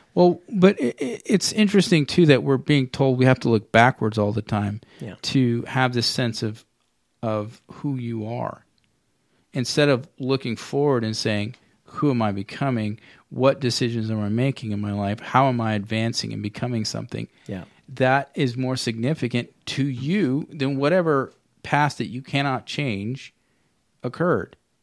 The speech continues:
Speaker 2: Mm-hmm.
Speaker 1: Stop using that past to constantly hamstring people's ability to develop and grow. But that's what we've done. We've seen it. We've seen it over and over and over again.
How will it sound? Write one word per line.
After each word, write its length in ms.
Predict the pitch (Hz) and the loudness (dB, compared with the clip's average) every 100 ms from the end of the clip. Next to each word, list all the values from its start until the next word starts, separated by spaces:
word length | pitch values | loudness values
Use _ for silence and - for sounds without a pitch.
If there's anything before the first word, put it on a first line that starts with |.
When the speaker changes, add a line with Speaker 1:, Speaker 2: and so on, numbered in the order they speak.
| _ - | _ -8
Speaker 2:
Mm-hmm. 300 | 117 104 92 - | -6 -6 -10 -10
Speaker 1:
Stop 380 | - 156 160 170 | 2 4 4 2
using 240 | 170 156 | 2 2
that 200 | 131 107 | 2 0
past 400 | - 160 147 131 | 2 6 6 6
to 60 | 117 | -2
constantly 720 | - 135 143 - 131 120 113 - | -2 0 0 -2 -4 -2 -4 -6
hamstring 880 | - 131 156 165 - 127 117 117 - - _ | -6 0 0 0 -4 -2 -2 -4 -8 -20 _
people's 340 | - 147 147 120 | -2 0 2 0
ability 600 | 107 120 139 123 107 113 _ _ - | 0 2 4 2 0 -4 _ _ -6
to 120 | 131 | -2
develop 440 | 131 120 104 101 113 | 2 2 2 0 -6
and 100 | 117 | -4
grow. 460 | 139 151 53 - _ _ - | -2 -2 -4 -8 _ _ -8
But 100 | 131 | 4
that's 200 | 143 147 | 6 6
what 120 | 151 110 | 0 -2
we've 160 | 123 | -2
done. 220 | 139 123 | -2 -2
We've 100 | 107 | -4
seen 240 | - 131 120 | -4 -4 -4
it. 160 | 113 - _ _ | -8 -16 _ _
We've 160 | 147 123 | -8 -4
seen 280 | - 143 131 | -2 -2 -2
it 140 | 101 _ - | -4 _ -12
over 480 | - 147 170 180 | -6 -2 0 2
and 100 | 175 | 0
over 240 | 135 151 147 | 0 -2 -2
and 80 | 143 | -2
over 180 | 139 | -2
again. 300 | 110 104 104 | -2 -4 -8